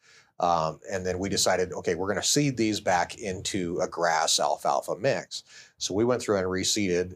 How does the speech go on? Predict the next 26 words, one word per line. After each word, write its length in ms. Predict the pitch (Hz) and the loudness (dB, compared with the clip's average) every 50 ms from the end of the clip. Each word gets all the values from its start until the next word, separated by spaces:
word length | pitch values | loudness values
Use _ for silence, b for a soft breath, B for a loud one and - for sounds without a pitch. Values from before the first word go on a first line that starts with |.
| - - | -10 -6
um, 260 | 104 90 82 76 76 - | -4 -2 -2 -2 -2 0
all 220 | - 76 82 85 87 | 0 2 2 2 2
this, 320 | 87 92 - - - - - - | 0 -2 -2 -2 -2 -4 -6 -6
this 200 | 78 82 - - | -4 -2 -2 0
summer 300 | - - 107 90 87 - | 2 2 2 0 0 0
fallow, 280 | - 76 67 71 78 | 0 0 0 0 -2
basically, 420 | 76 73 71 73 - - - - 67 | -2 -4 -4 -6 -6 -6 -6 -6 -6
is 80 | 71 - | -4 -4
what 100 | 76 - | -4 -4
it 60 | - | -2
was 200 | - 71 78 73 | -2 -4 -4 -4
at 80 | - - | -4 -6
that 180 | 73 67 65 - | -6 -6 -6 -8
point, 180 | - 82 80 | -8 -6 -4
or 80 | 80 73 | -4 -4
was 160 | 69 76 - | -4 -4 -6
it 120 | - - | -8 -12
just, 240 | - - - - - _ _ _ _ - | -6 -4 -4 -4 -4 _ _ _ _ -4
you 60 | - | 0
know, 60 | 85 | 2
I 20 | 95 | 2
think 100 | 113 110 | 2 2
it 40 | 85 | 0
was 100 | 78 - | -2 0
tilled 260 | - - 85 78 - | 2 2 2 2 0
ground, 380 | - 69 64 57 52 62 - | 0 -2 -2 -2 -6 -10 -14